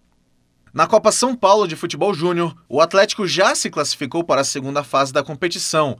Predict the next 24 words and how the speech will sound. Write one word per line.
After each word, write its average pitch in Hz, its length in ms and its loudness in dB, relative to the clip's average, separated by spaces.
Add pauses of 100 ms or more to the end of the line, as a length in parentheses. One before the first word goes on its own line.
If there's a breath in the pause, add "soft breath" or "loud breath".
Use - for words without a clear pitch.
(120)
mesmo 208 400 0
tendo 185 320 -2
um 311 120 -2
jogo 196 280 -2
restante 214 560 -2
na 131 120 -2
fase 120 300 -2
de 147 100 -8
grupos. 143 560 -6 (320 soft breath)
A 123 100 0
classificação 202 640 0
veio 175 200 0
ao 185 80 -2
vencer 156 320 -6
o 139 60 -6
Comercial 226 640 0
por 170 200 -10
três 214 280 -2
a 190 100 2
zero 135 300 2
nesse 135 220 -8
fim 143 160 -12
de - 60 -12
semana. 131 540 -4